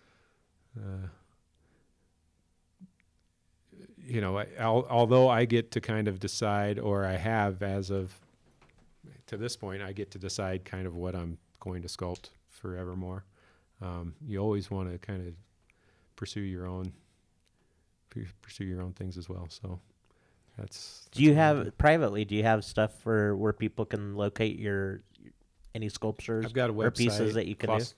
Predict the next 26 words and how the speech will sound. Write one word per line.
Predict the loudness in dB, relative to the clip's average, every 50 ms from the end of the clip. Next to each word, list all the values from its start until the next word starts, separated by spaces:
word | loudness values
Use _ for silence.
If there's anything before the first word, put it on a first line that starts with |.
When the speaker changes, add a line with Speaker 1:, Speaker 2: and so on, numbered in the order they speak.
| _ -6
Speaker 1:
clausen | -4 -4 -4 -4 -6 -10
sculpture | -8 -8 -8 -8 -10 -10 -12 -12 -12 -12 -12 -14 _ _ _ _
dot | -14 -12 -12 -12 -14 -12
com. | -10 -10 -10 -10 -12 -14 _ _ _ _ _ _ _ -20 _ _ _ -10
Speaker 2:
Okay. | -6 -6 -6 -6 -8 _ _ -20 -20 _ _ _ _ _ _ _ -8 -8
Speaker 1:
Actually, | -8 -6 -4 -4 -4 -4 -4
right | -4 -6 -6 -6
now | -6 -6 -6
it's | -6 -8 -10
clausen | -10 -8 -8 -8 -8 -10 -12
sculpture | -10 -10 -12 -12 -10 -12 -10
dot | -10 -8 -4
weebly | -4 -2 -2 -2 -2 -4 -4
dot | -4 -8 -8 -10
com, | -12 -14 -14 -16 -16 _ _ _ _ _ _ _ _ _ -14
but | -14 -14 -14 -16 -20 _ _ -20 -20 _ -16 -14
Speaker 2:
Okay. | -8 -4 -2 0
Speaker 1:
I'm | 2
working | 4 4 4 2 0 -2
on | -2 -2 -2
that. | -4 -4 -6 -6
I'm | -8 -8 -10 -10 _ _ _ _ _ _ -16
trying | -12 -8 -8 -8 -8
to | -8
figure | -10 -10 -10 -8 -8 -8 -8
out, | -8 -8 -8 -10 -10 -10